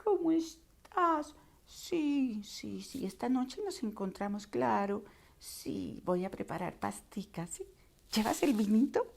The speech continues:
Ay, gracias, chao, bebecito, te amo.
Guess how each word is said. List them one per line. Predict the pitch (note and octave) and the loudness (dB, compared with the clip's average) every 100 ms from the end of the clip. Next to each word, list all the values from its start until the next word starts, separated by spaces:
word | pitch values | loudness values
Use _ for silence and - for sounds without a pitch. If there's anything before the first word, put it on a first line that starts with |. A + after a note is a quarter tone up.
| - - - - - | -20 -20 -18 -18 -12
Ay, | G3 G3+ G3+ - - - - - - - - | -10 -10 -12 -16 -20 -20 -20 -20 -20 -20 -2
gracias, | A#3 G3 A3 A3 - | 2 2 2 -6 -10
chao, | - - - - | -4 0 0 0
bebecito, | C#4+ D4 D4 - - C#4 B3+ - | 2 2 2 -4 -4 -2 -2 -6
te | - - | -4 -2
amo. | F2+ - A#3+ | -2 -2 -6